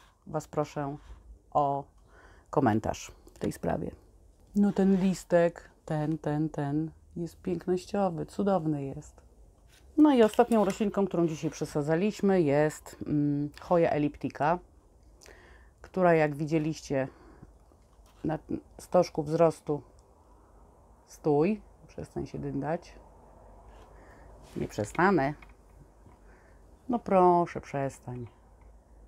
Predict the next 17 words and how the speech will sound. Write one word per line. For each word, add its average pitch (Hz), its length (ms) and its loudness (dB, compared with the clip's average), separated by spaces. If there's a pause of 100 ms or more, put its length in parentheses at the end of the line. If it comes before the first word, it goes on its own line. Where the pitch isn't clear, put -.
(2000)
Tu - 80 -4
już 151 200 0
podjęła 135 420 0
wzrost, 127 720 -8 (200)
tu 185 120 -2
już 160 240 0
wypuszcza 147 520 -4
listka. 131 600 -8 (2000)
No 294 120 6
i 294 120 6
ona 226 220 6
będzie 190 260 2
sobie 156 280 2
rosła 160 340 0
w 139 40 -4
mieszance 147 680 0 (2500)
gruzu 165 640 4